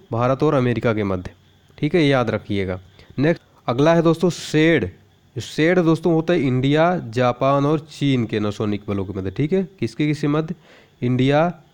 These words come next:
जापान और चाइना के जो नौसैनिक बलों के मध्य, उनके मध्य होता है सेड संयुक्त सैन्य अभ्यास। अगला देख लेते हैं सूर्य किरण। देखिए दोस्तों सूर्य किरण है वो होता है भारत और नेपाल के मध्य।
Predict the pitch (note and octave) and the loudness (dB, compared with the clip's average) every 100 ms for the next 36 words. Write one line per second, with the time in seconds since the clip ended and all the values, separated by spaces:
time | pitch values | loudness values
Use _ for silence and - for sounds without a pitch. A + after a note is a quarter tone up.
0 | - A2 B2 A#2+ C3+ C#3 D#3 D#3 C#3+ B2+ | -8 -2 0 2 0 2 0 0 0 2
1 | C#3+ D3 D3 C#3+ B2+ A#2+ C3 C3 A#2 A#2 | 0 0 0 0 0 -2 -2 -2 0 -2
2 | A#2 A#2+ A#2 A#2+ A2+ B2+ A#2+ A#2 A#2 B2 | -2 -2 -2 -2 -2 -2 0 0 0 0
3 | D#3 F3+ - - - - D3+ F3 F3 - | 0 -4 -14 -20 -10 0 4 4 2 0
4 | C#3 C#3+ C#3+ - A2+ A2 G2 G#2 G2 F#2 | 0 0 -2 -2 0 0 0 0 0 -4
5 | - _ _ _ - - - A#2+ C#3+ D#3 | -14 _ _ _ -20 -10 -4 0 2 2
6 | D#3 D#3 D#3 D#3 F#3 - - - - - | 2 2 2 0 -2 -6 -20 -20 -18 -4
7 | D#3 F#3 G#3+ G#3+ D3+ C#3 B2+ F#2+ F2 - | 2 4 4 2 0 2 2 0 -6 -16
8 | _ _ _ B2 C#3 E3 F3 - E3+ F#3 | _ _ _ -4 0 2 0 0 2 4
9 | F3+ F3+ C#3 D#3 E3 D#3 D3 D3 D3+ A#2+ | 4 2 2 4 4 4 2 2 0 0
10 | A#2 A#2+ C3 B2 C3+ D#3+ A#2 A#2 A2+ A#2+ | 2 2 2 0 0 0 0 -2 0 0
11 | B2 B2 A2+ G#2+ G#2+ F#2+ F2+ | 2 2 -2 -2 -2 -4 -8